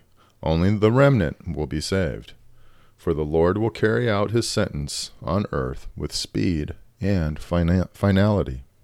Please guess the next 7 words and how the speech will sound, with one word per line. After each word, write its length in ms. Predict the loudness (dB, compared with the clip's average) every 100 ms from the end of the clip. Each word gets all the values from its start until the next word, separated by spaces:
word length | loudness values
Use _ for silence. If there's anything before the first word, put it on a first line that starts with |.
| -20 -20 _ _ _ -20 _ _ _ _ 0
It 80 |
is 140 | 0 0
just 340 | 0 0 2
as 100 | 2
Isaiah 500 | 4 4 4 4 4
said 280 | 2 -2 -2
previously, 720 | -2 -2 -2 -6 -8 -10 -10